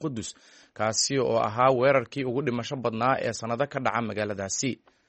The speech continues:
Toogashada ayaa daba socotay kadib markii Khamiistii Israa'iil ay toban qof oo Falastiiniyiin ah ku dishay,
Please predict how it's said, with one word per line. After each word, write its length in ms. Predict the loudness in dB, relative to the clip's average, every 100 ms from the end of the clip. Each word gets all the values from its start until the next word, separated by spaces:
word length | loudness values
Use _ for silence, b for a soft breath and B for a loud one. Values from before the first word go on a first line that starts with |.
| b b b b b _
Toogashada 580 | -6 -2 -2 -2 4 4 4
ayaa 200 | 2 2
daba 160 | 0 -4
socotay 460 | -4 -6 -4 -4
kadib 260 | -4 -6 -2
markii 400 | -2 -2 -4 -4
Khamiistii 640 | -2 -4 -2 -4 -4 -4 -2
Israa'iil 460 | 0 2 2 2 0
ay 80 | -2
toban 280 | -4 -6 -2
qof 160 | -2 -2
oo 120 | -4
Falastiiniyiin 640 | -4 -4 -4 -4 -2 0 0
ah 40 | -2
ku 80 | -4
dishay, 380 | -6 -4 -4 -6